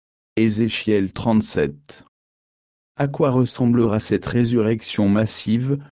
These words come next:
Lisons le passage sur la vallée des ossements desséchés. Ézéchiel trente-sept. Ézéchiel chapitre trente-sept,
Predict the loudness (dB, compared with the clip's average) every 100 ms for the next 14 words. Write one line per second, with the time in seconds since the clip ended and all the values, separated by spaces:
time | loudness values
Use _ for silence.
0 | _ _ _ _ _ _ _ _ -2 2
1 | 4 4 4 2 0 -2 0 0 0 0
2 | -2 0 0 0 2 2 2 0 2 -2
3 | 0 0 2 0 0 -4 -2 -2 -4 -6
4 | -16 _ _ _ _ _ _ _ _ 0
5 | 2 0 -2 -2 0 0 -2 -2 0 0
6 | 0 -4 -4 -8 -20 -20 _ _ _ _
7 | _ _ _ _ _ _ _ _ 0 2
8 | 0 -4 -2 0 0 -2 -4 -4 -4 -8
9 | -2 -4 0 0 0 0 -2 -2 -4 -16